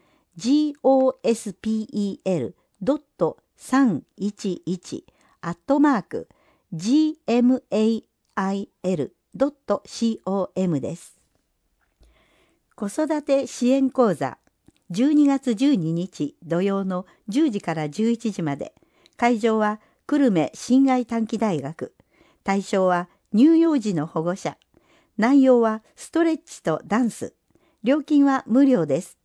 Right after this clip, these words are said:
定員は十人、先着順です。申し込み開始は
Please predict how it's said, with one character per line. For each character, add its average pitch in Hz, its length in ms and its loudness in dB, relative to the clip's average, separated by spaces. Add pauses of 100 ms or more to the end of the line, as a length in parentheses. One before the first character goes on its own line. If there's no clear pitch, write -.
(360)
定 220 220 2
員 208 220 0
は 196 160 0
十 262 240 0
人、 147 240 -2 (100)
先 202 260 -2
着 190 280 -6
順 165 200 -4
で 160 140 -2
す。 - 180 -18 (520)
申 214 160 2
し - 100 -8
込 226 120 -2
み 208 100 -2
開 208 220 -4
始 208 140 -6
は 196 220 -2